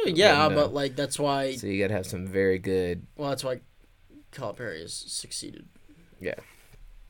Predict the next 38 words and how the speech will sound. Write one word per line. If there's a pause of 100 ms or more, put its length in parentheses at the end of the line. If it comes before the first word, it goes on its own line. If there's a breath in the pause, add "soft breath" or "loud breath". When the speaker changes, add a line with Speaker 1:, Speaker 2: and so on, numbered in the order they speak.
(320)
Speaker 2:
Um, (1500 soft breath)
all
right,
so
the
Lakers
have
played
the
Pelicans,
like,
six
times
in
the
last
week, (680)
Speaker 1:
Mm-hmm.
Speaker 2:
and
Zion's
averaging,
like,
thirty-four
points
a
game
against
them. (140)
Speaker 1:
Yeah,
he's
an
issue. (440)
Not
gonna
lie,
he's
an
issue.